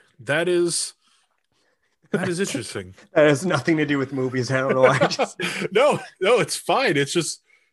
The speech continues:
Speaker 1: it's weird. This is what you only get when you watch
Speaker 2: Cool.
Speaker 1: us live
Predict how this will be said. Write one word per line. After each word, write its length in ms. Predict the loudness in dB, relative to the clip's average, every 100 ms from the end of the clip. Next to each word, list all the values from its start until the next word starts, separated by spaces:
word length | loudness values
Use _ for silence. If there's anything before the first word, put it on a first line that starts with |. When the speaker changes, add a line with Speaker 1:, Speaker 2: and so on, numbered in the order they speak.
| -16
Speaker 1:
it's 160 | -8
weird. 280 | -2 0 -2 -6 _
This 340 | -6 0 0 0
is 120 | 0
what 240 | 0 0
you 120 | -2 -2
only 320 | -4 -2 -4
get 400 | 0 0 0 -4 -16 _ _ _
when 140 | -14 -10
you 100 | -2
watch 200 | -2 0
Speaker 2:
Cool. 80 |
Speaker 1:
us 140 | -4 -6
live 500 | -4 -2 -4 -10